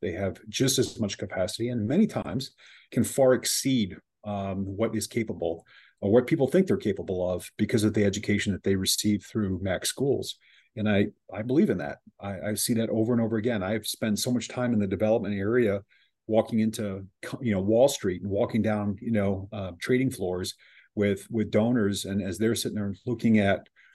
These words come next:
their role as being, you know, um, significant leaders in Wall Street and talking about their mac experience of being a student athlete and, uh, you know, pointing to the individuals that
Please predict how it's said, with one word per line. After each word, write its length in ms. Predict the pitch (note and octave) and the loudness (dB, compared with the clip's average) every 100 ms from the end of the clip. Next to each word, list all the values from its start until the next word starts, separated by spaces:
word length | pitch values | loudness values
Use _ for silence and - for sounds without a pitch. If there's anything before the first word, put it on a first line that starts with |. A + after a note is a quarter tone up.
| _ | _
their 160 | A2+ | 2
role 400 | G#2+ G#2 A2+ A#2 | 2 2 2 4
as 100 | G#2+ | 0
being, 500 | G#2 A2 G#2+ G2+ F#2+ G2+ | 0 0 0 0 -2 -6
you 100 | A2 | -6
know, 280 | G2 F#2+ F#2+ | -4 -4 -6
um, 440 | F#2+ F2+ F2 E2+ - - | -8 -6 -6 -8 -12 -4
significant 600 | - A2+ A#2 B2 A#2 F2+ | 2 4 4 4 2 0
leaders 340 | F#2 A2+ A2+ G#2+ | 0 2 2 2
in 100 | G2 | 0
Wall 200 | F#2+ A#2 | 2 2
Street 320 | - G2+ G2+ | 0 -2 -2
and 60 | |
talking 320 | F#2+ G#2 - A2+ | -2 -4 -2 0
about 320 | G2+ G2+ G2 | 2 2 2
their 120 | G2 | -2
mac 280 | F#2+ F#2+ - | 0 -2 -6
experience 580 | E2+ - A#2+ C3 F2 - | -12 -4 0 0 -2 -4
of 80 | F2+ | -4
being 160 | F#2+ | -4
a 40 | F#2 | -4
student 300 | - G2+ G2+ | -2 -2 0
athlete 380 | A#2+ - F#2+ - - - - _ | -2 -2 -4 -6 -20 -20 -20 _
and, 400 | G2+ G2 G2+ F#2+ | 0 4 4 2
uh, 300 | F#2+ F#2 F#2 | -2 -2 -4
you 120 | F#2 G2 | -2 -2
know, 160 | F#2 F2 - _ - | -2 -6 -18 _ 2
pointing 220 | C3 A#2+ | 4 6
to 240 | A2 A#2 | 4 0
the 160 | G2+ G#2+ | 2 2
individuals 400 | A2+ G#2+ A2 G2+ | 2 0 -2 -2
that 220 | A2 G2 | -2 -4